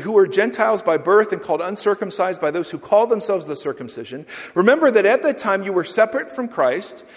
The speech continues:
excluded from citizenship in the covenant promise in Israel, and foreigners to the covenants of promise without hope, without God in the world."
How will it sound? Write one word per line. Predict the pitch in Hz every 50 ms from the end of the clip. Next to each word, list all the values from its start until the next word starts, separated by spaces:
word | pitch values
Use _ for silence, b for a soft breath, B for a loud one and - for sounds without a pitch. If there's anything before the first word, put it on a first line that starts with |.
| B B B -
excluded | 190 - - - - - 208 220 214 247 277 294 262 233 208
from | - - 196 175
citizenship | - - 214 226 214 - 233 208 196 - 220 214 -
in | 185
the | 165 147
covenant | - - 190 196 202 214 214 -
promise | - - 180 185 196 196 185 -
in | 185 147
Israel, | 123 110 - 107 104 113 127 151 151 B B B B B B -
and | 190 190 170
foreigners | - - - 254 262 302 285 254 220 185 185 180 -
to | - 180
the | 160 160
covenants | - - 214 214 240 247 240 233 240 -
of | 233 226 -
promise | - 220 208 202 208 208 190 - -
without | 175 160 147 139 -
hope, | - - 208 220 226 220 180
without | 165 160 151 139 151 147
God | 156 156 151 147
in | 151 147
the |
world." | 139 131 120 110 101 101 87 -